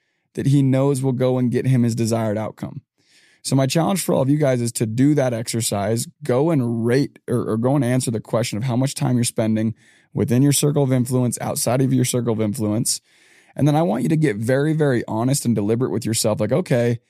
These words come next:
is it benefiting me at all to think of these things and focus on these things and think about these things that I have no control over?" And the answer is no,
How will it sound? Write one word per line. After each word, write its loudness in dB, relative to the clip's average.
is 2
it -4
benefiting 2
me 0
at -4
all 0
to -2
think 0
of -2
these 0
things 0
and -2
focus 0
on 2
these 0
things -2
and -4
think -2
about -4
these -2
things -2
that -2
I 2
have 0
no 2
control -2
over?" -8
And -4
the 2
answer -2
is 0
no, -2